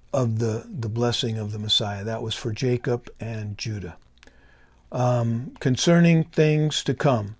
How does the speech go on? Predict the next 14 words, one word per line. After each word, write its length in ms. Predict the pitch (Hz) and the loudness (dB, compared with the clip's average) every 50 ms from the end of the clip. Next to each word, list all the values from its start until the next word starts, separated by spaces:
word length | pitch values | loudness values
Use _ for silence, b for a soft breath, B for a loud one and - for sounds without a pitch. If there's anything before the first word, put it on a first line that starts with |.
| b b b b b b b _ _ | b b b b b b b _ _
By 200 | - 139 135 135 | 2 4 4 2
faith, 480 | 131 - - 165 170 170 175 - - - | 2 4 6 8 10 10 8 6 4 6
Jacob, 480 | 165 160 165 165 170 175 170 156 - | 8 8 8 8 8 6 4 4 2
when 160 | 156 147 147 | 0 2 4
he 100 | 147 151 | 4 4
was 360 | 151 143 147 143 131 131 135 131 | 6 6 6 6 6 4 0 2
dying, 640 | 123 143 147 151 156 156 156 151 156 151 143 127 | 4 4 6 6 6 6 6 4 4 2 0 0
blessed 680 | 123 139 143 147 143 - - - - 175 147 117 113 113 | 2 4 4 4 4 2 -2 -4 -8 -10 -8 -6 -2 4
both 260 | 139 151 165 180 175 | 6 8 8 6 4
sons 480 | - - - 175 170 165 170 170 147 | 2 0 2 4 4 4 4 4 2
of 160 | 180 165 131 120 | 2 0 0 2
Joseph 680 | 151 147 143 143 143 - - 147 143 - - - - - b b b b b b b b b b b b b b b b b - _ _ _ _ _ _ | 4 4 4 4 4 2 0 0 -2 -2 -8 -14 -20 -20 b b b b b b b b b b b b b b b b b -20 _ _ _ _ _ _
and 240 | 123 127 127 123 120 | -2 0 0 2 4
worshiped, 520 | 139 151 151 - - - 151 160 - - | 4 4 4 4 2 2 2 2 0 -4